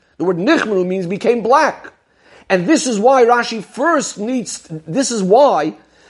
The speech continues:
Rashi is going to bring the continuation of the pasuk, um, "Mipnei zalaf oisrov." And why is that? Because even though it's true that even from hunger it's possible that the skin should become blackened,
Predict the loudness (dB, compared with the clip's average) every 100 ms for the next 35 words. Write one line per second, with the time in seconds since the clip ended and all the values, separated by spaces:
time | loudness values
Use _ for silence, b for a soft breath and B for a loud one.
0 | b -2 2 2 0 -2 -2 -4 0 2
1 | 2 0 -2 -4 -4 -2 0 0 0 2
2 | 2 2 0 0 0 -2 0 -4 -6 -20
3 | _ _ _ _ _ _ _ _ _ -20
4 | B B _ _ _ _ _ -20 -18 -4
5 | 0 2 0 -6 b b b b b b
6 | _ -4 -2 0 2 2 2 2 2 2
7 | 0 -2 -4 -4 -4 -6 -12 -20 _ _
8 | _ _ _ _ _ _ _ _ _ -2
9 | 2 4 4 4 0 -6 -12 -16 _ _
10 | _ _ _ _ _ _ -8 -6 2 2
11 | 2 -2 -14 -6 2 2 2 0 4 4
12 | 0 -10 -10 -8 -4 -2 0 -2 -4 -6
13 | -10 -6 0 2 4 2 0 0 0 0
14 | -6 -6 -6 -4 -4 -4 -4 -2 -4 -4
15 | 0 0 -2 -6 -8 -12